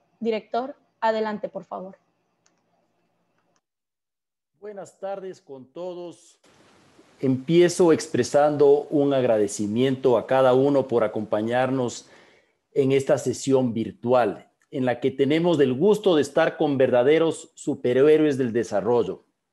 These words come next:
Speaker 2: Como saben, los proyectos de desarrollo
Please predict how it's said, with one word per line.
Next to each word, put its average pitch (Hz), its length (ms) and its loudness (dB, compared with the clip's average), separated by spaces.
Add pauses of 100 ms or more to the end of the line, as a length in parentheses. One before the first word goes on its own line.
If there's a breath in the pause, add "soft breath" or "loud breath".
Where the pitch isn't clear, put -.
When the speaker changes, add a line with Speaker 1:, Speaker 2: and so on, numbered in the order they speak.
(720)
Speaker 2:
Como 208 260 2
saben, 254 640 2 (640)
los 175 220 -2
proyectos 202 580 2
de 185 80 4
desarrollo 156 800 0